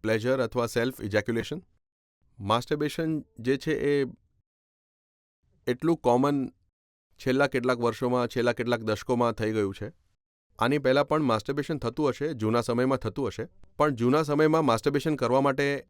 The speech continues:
ઇઝી એક્સેસિબિલિટી to porn કે ઇઝી એક્સેસિબિલિટી to મટીરિયલ નહોતી.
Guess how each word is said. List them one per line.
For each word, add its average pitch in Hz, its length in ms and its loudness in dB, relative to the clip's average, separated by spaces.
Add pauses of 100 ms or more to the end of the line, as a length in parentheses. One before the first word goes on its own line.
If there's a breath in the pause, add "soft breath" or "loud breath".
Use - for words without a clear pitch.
ઇઝી 123 260 4
એક્સેસિબિલિટી 131 840 0 (460)
to 135 60 2
porn 127 420 2
કે 135 260 -2
ઇઝી 127 220 0
એક્સેસિબિલિટી 135 800 -2 (300 loud breath)
to 139 40 2 (260)
મટીરિયલ 123 600 0 (340)
નહોતી. 107 440 2